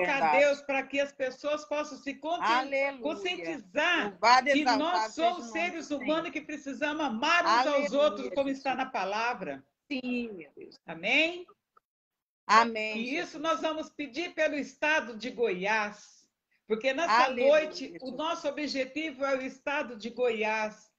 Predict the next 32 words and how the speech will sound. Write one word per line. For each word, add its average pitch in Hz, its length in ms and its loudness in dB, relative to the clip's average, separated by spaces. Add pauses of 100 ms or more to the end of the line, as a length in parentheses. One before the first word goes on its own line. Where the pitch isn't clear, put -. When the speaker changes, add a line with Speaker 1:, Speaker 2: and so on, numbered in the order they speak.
(180)
Speaker 2:
pra 269 100 0
que 269 160 -4
Deus 294 340 2
Speaker 1:
Sim, 185 60 -10
Jesus. 254 220 0
Speaker 2:
venha 277 220 0
Speaker 1:
Aleluia. 240 320 8
Speaker 2:
operar 277 460 2
nesse 269 420 0
estado, 226 680 -2
que 254 100 2
Speaker 1:
Opera, 240 260 10
Speaker 2:
almas 202 220 0
Speaker 1:
Jesus. 180 140 -14
Speaker 2:
possam 294 380 -2
ser 214 80 -6
Speaker 1:
Maravilha 226 500 4
Speaker 2:
salvas, 208 320 -2
Speaker 1:
no 185 80 -16
Speaker 2:
que 196 80 -14
Speaker 1:
nosso 196 160 -2
Speaker 2:
as 349 200 0
Speaker 1:
meio. 370 200 -2
Speaker 2:
igrejas 277 480 2
possam 302 380 -4
estar 302 360 -2
Speaker 1:
Aleluia, 247 220 4
Speaker 2:
cheias, 269 340 6 (100)
Speaker 1:
Jesus. - 100 -8
Speaker 2:
abarrotadas 277 1080 0
de 254 60 -10
Speaker 1:
Sim, 269 60 -16